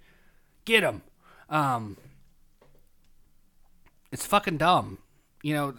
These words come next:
friendly rivalries are one thing. You know, if, like, if you're a fan of,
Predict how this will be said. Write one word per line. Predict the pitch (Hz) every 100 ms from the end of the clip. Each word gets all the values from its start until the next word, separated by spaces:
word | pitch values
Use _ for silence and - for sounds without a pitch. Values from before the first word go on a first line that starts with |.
| 117
friendly | - - 214 254
rivalries | 202 170 160 143 139
are | 131
one | 123 117
thing. | 104 95
You | 120
know, | 139
if, | 127
like, | 120 113 - - - _ _ _ _ -
if | 185
you're | 208
a |
fan | - 185 175
of, | 151 127